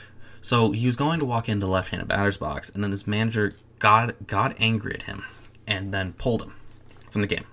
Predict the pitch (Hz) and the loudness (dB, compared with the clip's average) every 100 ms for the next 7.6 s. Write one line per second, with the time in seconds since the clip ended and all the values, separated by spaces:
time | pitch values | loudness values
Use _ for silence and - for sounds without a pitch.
0 | - 110 104 104 104 98 107 110 110 104 | 2 2 4 2 4 2 0 -2 0 0
1 | 98 95 - - - - 110 - - 87 | 2 0 -4 -10 -8 -4 -2 -4 -6 -8
2 | - 82 87 - 104 98 - - - - | -6 -6 -6 -6 -4 -4 -4 -6 -8 -10
3 | - - 52 - - - - - - - | -12 -12 -12 -14 -14 -14 -16 -16 -16 -20
4 | - - - - - 98 95 95 92 - | -18 -18 -18 -10 -4 -2 0 -2 -4 -10
5 | - - - - - - - - - - | -18 -20 -20 -20 -20 -20 -20 -20 -20 -20
6 | - - - - 110 - 117 110 104 92 | -20 -20 -20 -4 0 4 4 4 4 2
7 | 101 - 101 - 98 95 | 0 -2 -4 -2 -4 -4